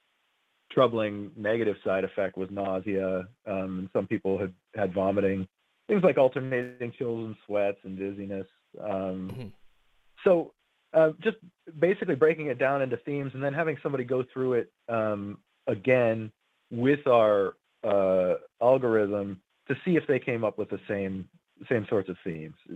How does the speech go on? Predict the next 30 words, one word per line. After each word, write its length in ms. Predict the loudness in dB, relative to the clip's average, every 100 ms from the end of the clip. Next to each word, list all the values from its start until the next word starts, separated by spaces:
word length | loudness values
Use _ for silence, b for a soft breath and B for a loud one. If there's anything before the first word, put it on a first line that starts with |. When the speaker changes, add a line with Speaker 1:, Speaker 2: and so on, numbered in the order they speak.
| -2
Speaker 1:
to, 280 | 0 0 -6 _ 0
uh, 180 | 2 2 -2 _ 0
provide 280 | 4 4
a 40 | 4
little 200 | -2 -2
bit 120 | -2
of 80 | -2
a 40 |
reliability 720 | -2 0 -2 -2 -2 -2 -2 -6
check 220 | -10 -8
on 160 | -10 -10
it. 100 | -12 _ _ -8
Speaker 2:
Mm-hmm. 220 | -8 -6 -8 -4
Speaker 1:
And 100 | 0
so 100 | 4
that's, 220 | 4 2 -4 -18 _ _ _ _ -10
it's 160 | -4 2
not 340 | 4 4 0
particularly 840 | -8 -6 -6 -2 0 2 2 0
rigorous 720 | -2 -4 -2 0 0 2 0 -2 -6
science, 440 | -2 0 -2 -4 -6
but 100 | -2
it 120 | 0 4
does 260 | 2 2 -4 _ -6
provide 560 | -2 2 4 2 0 -8 -2
some, 560 | 2 2 2 -2 -6 -10 -6
um, 640 | -2 0 0 -2 -4 -8 -2
standardization 840 | 0 2 0 2 4 4 0 -4
and 140 | -4
control, 580 | -4 -4 0 2 2 0